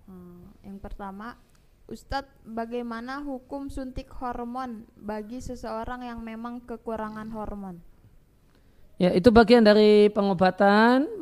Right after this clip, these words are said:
Speaker 2: maka tadi telah kami sampaikan kalau bagian dari pengobatan tidak mengapa.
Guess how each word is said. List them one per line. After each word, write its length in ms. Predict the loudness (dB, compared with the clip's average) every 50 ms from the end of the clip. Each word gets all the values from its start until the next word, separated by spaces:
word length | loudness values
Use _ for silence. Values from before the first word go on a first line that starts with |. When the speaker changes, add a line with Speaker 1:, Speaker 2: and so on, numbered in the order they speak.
| -10 -6
Speaker 2:
maka 240 | -2 0 2 2 2
tadi 320 | 2 2 4 4 4 2
telah 560 | 2 2 2 4 4 2 2 0 -4 -8 -14 -18 -16 -8 -4
kami 160 | -2 -2 0
sampaikan 480 | 0 -2 -2 -2 -2 -4 -2 -2 -2
kalau 160 | 0 0 -2 0
bagian 320 | 0 -2 0 2 2 2
dari 80 | 2 0
pengobatan 560 | 0 -2 -2 -2 -2 -2 -2 -2 -2 -2 -2
tidak 240 | -2 -2 -2 -2 -2
mengapa. 480 | -2 -4 -4 -4 -6 -6 -8 -10 -10